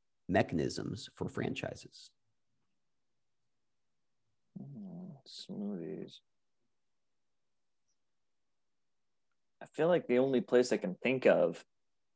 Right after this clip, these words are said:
Speaker 2: 'cause you already said something that sells smoothies regularly,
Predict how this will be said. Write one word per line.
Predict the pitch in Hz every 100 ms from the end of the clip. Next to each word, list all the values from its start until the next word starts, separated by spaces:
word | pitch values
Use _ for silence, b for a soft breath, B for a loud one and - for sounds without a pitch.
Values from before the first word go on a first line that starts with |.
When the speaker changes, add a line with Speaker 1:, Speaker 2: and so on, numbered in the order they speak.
| _ _ _ - _
Speaker 2:
'cause | - 113
you | 98
already | 98 107
said | 101 92
something | - 110 104 98
that | 101
sells | - 107 104 -
smoothies | - 101 98 110 104 92 -
regularly, | 95 98 92 95 92 92